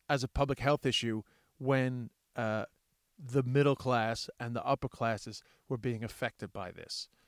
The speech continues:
So suddenly, addiction, w-, you know,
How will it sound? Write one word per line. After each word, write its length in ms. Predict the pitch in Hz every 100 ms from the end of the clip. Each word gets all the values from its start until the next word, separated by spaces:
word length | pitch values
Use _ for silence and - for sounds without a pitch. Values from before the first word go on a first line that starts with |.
| _
So 220 | - 131
suddenly, 680 | - - 196 170 117 107 107 _ _ _ _ _ _ _ - _ -
addiction, 680 | 131 110 165 - 131 113 117 _ _ _ _ _ _ _ _
w-, 220 | 139 139
you 80 | 131
know, 100 | 117